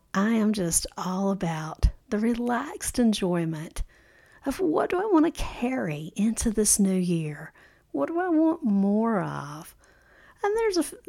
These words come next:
there's a few other things besides more health that I want more of. But, you know, just being aware, I want more health, more vegetables.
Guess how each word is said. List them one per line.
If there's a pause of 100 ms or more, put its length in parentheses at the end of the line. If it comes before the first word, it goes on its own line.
there's
a
few
other
things
besides
more
health
that
I
want
more
of. (800)
But, (540)
you
know,
just
being
aware, (160)
I
want
more
health, (120)
more
vegetables.